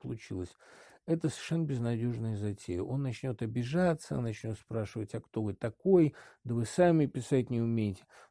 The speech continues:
Но если я писать не умею, зачем вы мне присылаете тогда, понимаете? Э, нельзя же находить меня, так сказать, арбитром только до того момента, пока я вас хвалю.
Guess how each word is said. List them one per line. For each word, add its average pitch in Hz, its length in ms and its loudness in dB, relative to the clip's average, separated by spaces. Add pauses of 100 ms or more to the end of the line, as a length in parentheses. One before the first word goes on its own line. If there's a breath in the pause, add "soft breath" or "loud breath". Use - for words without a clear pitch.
Но 131 60 0
если 160 220 4
я 175 60 10
писать 165 400 0
не 160 80 4
умею, 165 200 2
зачем 139 360 -2
вы 135 80 2
мне 131 200 2
присылаете 110 640 -2 (140)
тогда, - 400 -10
понимаете? 117 520 -8 (380 loud breath)
Э, 104 300 0
нельзя 135 400 4
же 127 340 2
находить 113 720 -4
меня, 110 640 -4
так 117 120 -10
сказать, - 300 -8
арбитром 123 600 -4
только 117 300 -4
до 110 120 -8
того 117 220 -2
момента, 135 480 -2
пока - 280 -6
я 123 60 0
вас 113 200 -4
хвалю. 113 400 0